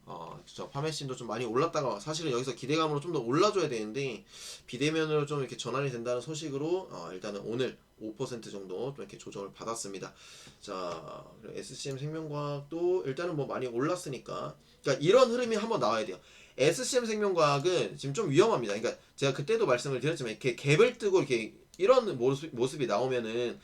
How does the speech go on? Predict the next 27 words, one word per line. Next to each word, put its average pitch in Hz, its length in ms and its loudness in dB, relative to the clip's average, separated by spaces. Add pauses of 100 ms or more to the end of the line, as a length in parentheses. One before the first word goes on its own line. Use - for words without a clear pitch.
(180)
이게 151 260 0
단기적 185 540 0
고점 180 500 0
신호가 208 340 0
될 117 180 -2
수도 - 160 -6
있거든요. 110 640 -4
어, 90 260 -12
그렇기 120 220 -10
때문에 139 400 -2 (260)
지금 127 400 -2
에스씨엠 156 400 -4
생명과학은 180 460 -2
제가 131 240 -4
이때 131 240 0
이 151 200 -2
캔들 233 300 0
보고 160 240 0
접근하기 143 480 -4
좀 113 140 -8
어려울 127 320 0
것 107 80 -14
같다고 101 260 -8
말씀을 98 400 -8
드렸잖아요. 131 420 -2
이런 180 300 2
이유에서 123 580 -2